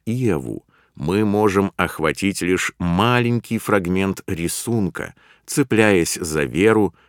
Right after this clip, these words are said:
вопреки всем контраргументам и уповая на Бога в отношении картины целиком. Я пришел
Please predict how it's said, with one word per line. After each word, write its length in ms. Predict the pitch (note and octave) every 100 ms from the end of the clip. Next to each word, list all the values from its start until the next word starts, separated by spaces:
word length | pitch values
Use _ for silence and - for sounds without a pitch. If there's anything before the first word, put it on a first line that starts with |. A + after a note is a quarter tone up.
| _
вопреки 600 | A#2+ C3 B2+ A#2 - G#3
всем 460 | F3 - B2+ C3 A#2+
контраргументам 1400 | - A2 A2 G2 F2+ F2+ C2+ C2 C#2 G2+ F#2 - - - _ _ _
и 340 | F#2+ F2+ F2 -
уповая 680 | G2+ F2+ G#2 G#2 G#2+ E2 B1+
на 160 | B1
Бога 520 | A#1 E2+ G#2+ A#1+ - _ -
в 180 | A2 G#2
отношении 720 | F#2 D2+ - A2+ B2+ A#2 G#2+
картины 640 | - G#2+ - C#2+ C#2 D2
целиком. 720 | - E2 E2+ - G#1+ - - _ _ _ _ _ _ _ _ _ -
Я 260 | A#2 E3
пришел 540 | - F#2+ - D3+ C#3